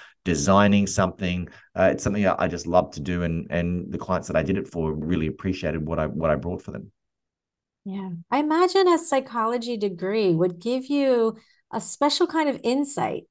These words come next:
Speaker 2: into the people that come in and, and sit down with you and want to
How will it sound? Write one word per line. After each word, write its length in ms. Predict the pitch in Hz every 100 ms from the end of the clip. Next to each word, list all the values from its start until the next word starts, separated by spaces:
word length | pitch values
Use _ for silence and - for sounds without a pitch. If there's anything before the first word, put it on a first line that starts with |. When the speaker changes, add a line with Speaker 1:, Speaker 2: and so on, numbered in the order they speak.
| _ -
Speaker 2:
into 540 | - 254 254 269 247 240
the 60 |
people 240 | 240 262 254
that 120 | 175
come 220 | - 254
in 400 | 277 262 247 226
and, 240 | 226 214 202
and 160 | 220
sit 180 | 220 214
down 240 | 247 285
with 220 | 269 247 233
you 340 | 220 208 208
and 400 | - 208 208 208
want 440 | 208 196 208 175
to 340 | - 202 190